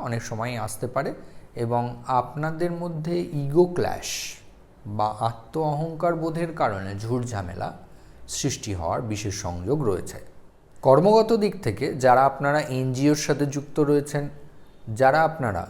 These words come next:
বিভিন্ন সেবা সমিতির সাথে যুক্ত বা টিচিং প্রফেশনে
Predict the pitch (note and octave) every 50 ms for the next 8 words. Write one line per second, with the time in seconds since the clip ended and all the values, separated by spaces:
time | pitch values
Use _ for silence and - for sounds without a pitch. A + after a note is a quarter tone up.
0 | - - A#2+ A#2+ C3+ C#3 C#3+ C#3+ D3 D3 D3 D3 C#3+ D3 D3+ D3 - - - -
1 | - - - - - - - - - - - - - - D#3 D#3 E3+ F3+ F3 F3
2 | - D#3+ C#3 C#3 C3 A#2 - G#2 F#2+ - - G#2+ F#2 - G2+ G2 G2 A#2 A#2+ A#2+
3 | - - - A#2 A2+ A2+ - - - - - - - - - G#2 G2+ G2+ G#2 G2+
4 | G2 G2 F#2+ F#2 F#2+ - - - - - - - - - - - - - - -
5 | - F3+ E3 F3 - A3+ G#3 F3+ F3 C#3+ - - C#3 - - B2 A#2 G#2+ G#2